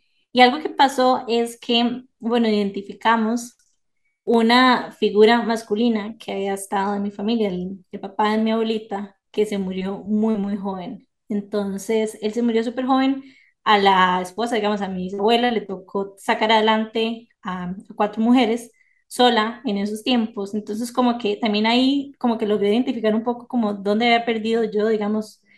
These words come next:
como esa, o por qué, digamos, se había pasado a través de las diferentes generaciones, como esa conexión también con la energía masculina. Pero bueno,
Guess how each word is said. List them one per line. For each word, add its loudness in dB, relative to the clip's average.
como 2
esa, 2
o 0
por -6
qué, 0
digamos, 0
se 0
había -2
pasado 2
a 0
través -2
de -2
las -2
diferentes -4
generaciones, -2
como -8
esa -6
conexión -6
también -4
con -4
la -4
energía -8
masculina. 2
Pero 4
bueno, 2